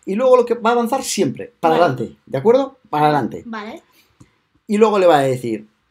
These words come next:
Speaker 1: eh, mide distancia.
Speaker 2: Vale.
Speaker 1: Pero esto no me devuelve nada. A ver, un segundo, distancia, editar. Perfecto, añadir una entrada, vale.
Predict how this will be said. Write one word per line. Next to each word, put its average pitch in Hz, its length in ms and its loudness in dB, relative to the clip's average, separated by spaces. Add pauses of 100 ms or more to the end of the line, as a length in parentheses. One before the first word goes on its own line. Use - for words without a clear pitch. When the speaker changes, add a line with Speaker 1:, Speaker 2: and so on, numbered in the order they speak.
(1200)
Speaker 1:
eh, 160 920 2 (300)
mide 208 300 2
distancia. 98 640 -6 (560)
Speaker 2:
Vale. 233 580 -18 (1700)
Speaker 1:
Pero 113 120 -14
esto 135 220 -12
no 120 80 -8
me 113 120 -8
devuelve 107 400 -6
nada. 147 600 -8
A 107 120 -12
ver, 147 220 -10
un 113 120 -10
segundo, 127 540 -12
distancia, 131 1080 -12 (720)
editar. 117 720 -12 (1600)
Perfecto, - 680 -20
añadir 50 300 -16
una - 100 -16
entrada, - 360 -20
vale. - 160 -20